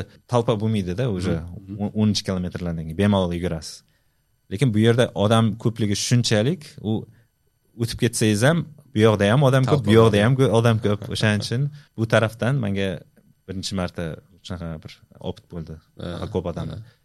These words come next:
Speaker 1: И, masalan, qirq ikki kilometrning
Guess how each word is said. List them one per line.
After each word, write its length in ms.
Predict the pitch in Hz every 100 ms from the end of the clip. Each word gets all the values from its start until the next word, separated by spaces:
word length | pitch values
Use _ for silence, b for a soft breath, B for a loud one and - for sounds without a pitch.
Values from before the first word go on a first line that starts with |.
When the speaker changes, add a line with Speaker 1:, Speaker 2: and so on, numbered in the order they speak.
| _ -
Speaker 1:
И, 100 | 117 110 113 B B B B -
masalan, 200 | 92 -
qirq 180 | 113
ikki 300 | 110 107 - 120
kilometrning 600 | 117 110 110 - 98